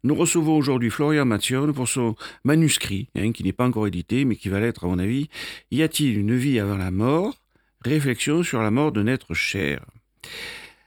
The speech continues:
Alors, la deuxième partie de ton, ton manuscrit s'intitule L'absurdité de la vie quand la mort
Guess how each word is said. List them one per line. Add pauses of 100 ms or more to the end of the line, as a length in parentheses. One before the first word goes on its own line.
(120)
Alors,
la
deuxième
partie
de
ton,
ton
manuscrit (400)
s'intitule
L'absurdité
de
la
vie (560)
quand
la
mort